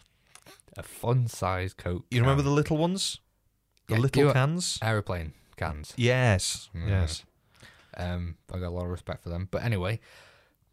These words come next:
Speaker 1: you pull the head off,
Speaker 2: Yeah.
Speaker 1: watch the stomach, and then you just gotta. You, the, people cut off the tentacles, apparently the crispiest bit
Speaker 2: Mm.
Speaker 1: when you cook 'em, but we didn't do that. I think it's the eyes.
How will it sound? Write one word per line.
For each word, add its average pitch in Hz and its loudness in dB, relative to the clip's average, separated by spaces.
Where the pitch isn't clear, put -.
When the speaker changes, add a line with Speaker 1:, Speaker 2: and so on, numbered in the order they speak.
Speaker 1:
you - -20
pull 117 0
the 107 -2
head 98 -2
off, 95 -4
Speaker 2:
Yeah. 92 2
Speaker 1:
watch 87 -10
the 98 -10
stomach, 92 -8
and - -14
then 82 -8
you 90 -14
just 90 -12
gotta. 85 -8
You, 123 -6
the, 104 -6
people 151 2
cut 123 2
off 110 0
the - -10
tentacles, 120 -2
apparently 95 -6
the 80 -16
crispiest - -14
bit 95 -6
Speaker 2:
Mm. 120 -2
Speaker 1:
when 82 -8
you 85 -10
cook 85 -12
'em, 80 -10
but - -12
we 82 -12
didn't 80 -12
do 80 -12
that. 80 -12
I 76 -6
think 85 -8
it's 71 -12
the 76 -8
eyes. 82 -8